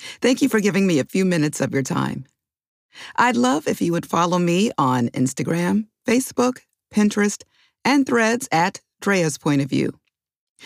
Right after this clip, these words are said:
You can also find me at Drea Point on X and Spill. And don't forget to subscribe so that you are one of the first to know about my tri-weekly episodes.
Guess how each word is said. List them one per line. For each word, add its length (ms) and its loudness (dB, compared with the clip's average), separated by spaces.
You 140 2
can 340 0
also 320 -4
find 400 -2
me 160 0
at 100 0
Drea 260 0
Point 420 -2
on 220 2
X 480 -6
and 180 -4
Spill. 440 -6
And 140 2
don't 160 0
forget 200 0
to 60 -4
subscribe 640 0
so 100 0
that 220 0
you 100 2
are 120 2
one 180 0
of 80 -2
the 180 -8
first 380 -2
to 60 0
know 160 2
about 240 0
my 180 0
tri-weekly 760 -4
episodes. 720 -8